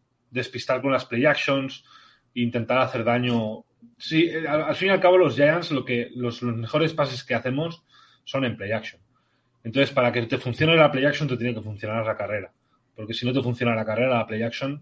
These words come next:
no, ya, ya es que se te anula y lo hemos visto este, este partido contra Eagles. Con lo cual hay que dominar la carrera. Yo creo que es, es, es el,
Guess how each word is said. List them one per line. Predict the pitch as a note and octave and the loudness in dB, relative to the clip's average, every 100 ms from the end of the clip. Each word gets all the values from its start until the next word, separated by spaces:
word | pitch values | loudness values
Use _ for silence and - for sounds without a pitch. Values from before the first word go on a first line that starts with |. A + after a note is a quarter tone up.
| - - | -14 -12
no, | A2+ A2+ G#2+ | -6 -6 -4
ya, | G#2+ A2 | -6 -6
ya | A2 | -8
es | G#2 | -8
que | - A#2 _ | -8 -10 _
se | - - | -14 -12
te | - | -10
anula | G#2+ B2+ C#3+ D3 | -4 2 4 4
y | |
lo | A2+ | 2
hemos | A#2 A2 | 0 -2
visto | A#2 - | -4 -6
este, | G2 G#2+ G2+ _ _ - - | -8 -8 -8 _ _ -20 -16
este | A#2+ - | -10 -6
partido | A2+ G#2 A2 | -6 -4 -4
contra | A2 G2 F#2 | -4 -6 -10
Eagles. | G#2 - | -10 -12
Con | - | -6
lo | A2+ | 2
cual | C#3 D3+ | 6 6
hay | |
que | D3 | 6
dominar | B2+ A#2+ A#2+ A2 | 4 4 2 0
la | |
carrera. | G#2+ G#2 G#2 - _ _ _ | -2 -2 -4 -6 _ _ _
Yo | B2 | -4
creo | A#2+ B2 | -2 0
que | A#2+ | 0
es, | A#2+ - | -2 -4
es, | B2 A#2+ A#2+ - _ _ _ - | -2 -2 -2 -10 _ _ _ -6
es | A#2+ B2 | -4 -2
el, | A#2 | -4